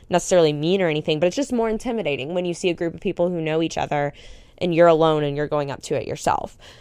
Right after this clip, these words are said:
So I think if you can, like, kind of eyeball it and figure out, you know, like, okay, who do I feel like, you know, is maybe feeling the same way I am,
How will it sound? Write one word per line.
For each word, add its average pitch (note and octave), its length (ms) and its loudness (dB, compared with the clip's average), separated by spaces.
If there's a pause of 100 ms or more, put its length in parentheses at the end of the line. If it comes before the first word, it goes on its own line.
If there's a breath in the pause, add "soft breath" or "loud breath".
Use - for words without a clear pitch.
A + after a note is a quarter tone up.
(120 loud breath)
So F3 460 6 (960)
I F#3+ 100 10
think G#3 220 4
if G#3 100 -6
you F3 160 0
can, E3+ 200 -4
like, C3 180 -2
kind F3 220 -2
of D#3 200 -2 (460)
eyeball F#3 520 8
it G#3+ 220 8
and E3+ 240 0
figure E3 320 0
out, D3+ 280 4
you E3 100 -2
know, D#3 80 -2
like, D3+ 160 -4
okay, D#3+ 260 -2
who E3 500 0 (500 soft breath)
do E3+ 140 -6
I D#3+ 120 0
feel D#3+ 240 -2
like, D3+ 280 -2
you D#3+ 60 -6
know, D3 160 -4
is C#3+ 140 -8
maybe C#3+ 400 -4
feeling - 260 -8
the F3+ 60 -12
same D#3 200 -6
way D3 180 -6
I D3+ 180 -4
am, A#3 380 -4